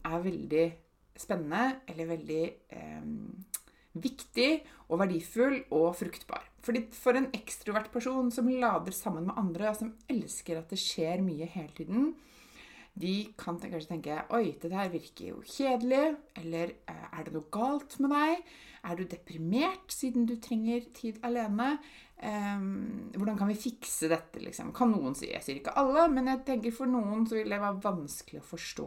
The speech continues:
dette behovet. Men sånn som for meg, og for mange med meg da, som har dette store behovet for å være alene, ikke at man skal bare være alene,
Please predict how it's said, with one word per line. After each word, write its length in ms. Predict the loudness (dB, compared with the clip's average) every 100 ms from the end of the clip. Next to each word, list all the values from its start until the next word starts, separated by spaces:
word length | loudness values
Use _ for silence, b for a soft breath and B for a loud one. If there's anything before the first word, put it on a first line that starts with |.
| -4
dette 180 | -4 -6
behovet. 380 | -6 -4 -8 B B B B 2
Men 140 | 4
sånn 160 | 4 4
som 100 | 0
for 160 | 2 4
meg, 380 | 6 6 2 0 -4
og 80 | -2
for 100 | 0
mange 300 | 2 2 0
med 120 | 0 0
meg 220 | 4 4
da, 80 | 4 2 -6
som 160 | -2 -2 0
har 300 | 0 2 0
dette 400 | -6 -8 -6 -6
store 380 | -6 -4 -2 -2 -6
behovet 400 | -6 -6 -8 -2
for 180 | -2
å 120 | 0 -2
være 240 | -2 -2
alene, 380 | 0 2 2 0 0 B B B -14
ikke 160 | -8 -8
at 80 |
man 160 | -8 -12
skal 160 | -12 -4
bare 300 | -2 -2 -10
være 180 | -12 -6
alene, 240 | 0